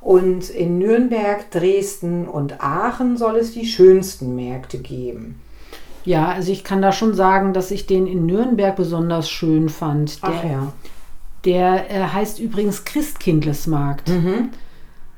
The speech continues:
Speaker 2: Er ist einer der ältesten und soll auch einer der schönsten sein. Also ich
Speaker 1: Ja.
Speaker 2: fand das schon wirklich sehr schön, ja.
Speaker 1: Mhm.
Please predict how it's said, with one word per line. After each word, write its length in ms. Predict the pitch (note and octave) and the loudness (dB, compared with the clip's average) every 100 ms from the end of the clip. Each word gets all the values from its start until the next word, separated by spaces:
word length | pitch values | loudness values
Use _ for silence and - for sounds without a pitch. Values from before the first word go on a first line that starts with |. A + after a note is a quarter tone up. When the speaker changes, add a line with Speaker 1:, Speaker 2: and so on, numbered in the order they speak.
| - - | -14 -6
Speaker 2:
Er 180 | F#3 F#3 | -4 -4
ist 180 | F#3+ | -6
einer 220 | F3 F#3 F3 | -2 0 0
der 180 | F3 - | 0 0
ältesten 480 | A#3 A#3 G3+ - | -2 0 -4 -2
und 140 | F3+ D#3 | -2 0
soll 300 | F3 F3 F#3+ | 0 0 0
auch 220 | G3 F#3+ | -4 -6
einer 260 | G3+ G#3 G3+ | -6 -6 -4
der 140 | A3 | -6
schönsten 560 | - F3 D#3 D3+ F3 D3 | 0 2 2 0 -4 -2
sein. 360 | D#3 D3 D3+ | -2 -2 -2
Also 200 | - E3+ | -4 -6
ich 120 | F#3 D#3 | -4 -4
Speaker 1:
Ja. 60 | |
Speaker 2:
fand 200 | C3 F#3 | -2 -2
das 80 | F3 | -2
schon 420 | - E3+ E3 E3+ | -4 -4 -4 0
wirklich 320 | F#3 F#3 D3+ | 0 0 -6
sehr 180 | - F3 | -8 -12
schön, 380 | - E3+ D#3 D#3 | -10 -6 -2 0
ja. 160 | E3 D#3+ | 0 -2
Speaker 1:
Mhm. 260 | E3 F3 | -4 -10